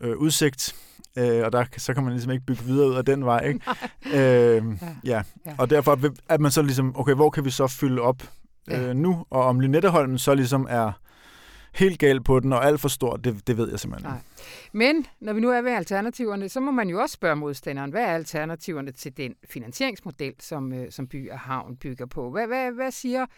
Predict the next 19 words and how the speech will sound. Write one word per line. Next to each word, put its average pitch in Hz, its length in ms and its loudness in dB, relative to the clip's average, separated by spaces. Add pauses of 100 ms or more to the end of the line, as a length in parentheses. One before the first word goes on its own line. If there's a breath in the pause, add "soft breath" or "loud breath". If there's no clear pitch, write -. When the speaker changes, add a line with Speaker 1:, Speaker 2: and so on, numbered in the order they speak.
(280 soft breath)
Speaker 2:
hvad 247 120 -6
siger 233 280 -2
for - 140 -8
eksempel 202 340 -4
Line 190 220 -6
Barfod 180 480 -4
til, 202 240 -6
hvordan 196 380 -6
vi, 165 260 -4
øh, 160 100 -4
vi 160 80 -8
så 247 100 -6
skal 240 180 -10
skaffe 156 260 -8
penge 175 260 -6
til 165 220 -8 (460 soft breath)
for 202 80 -8
eksempel 180 320 -8
infrastrukturprojekter? 165 1500 -6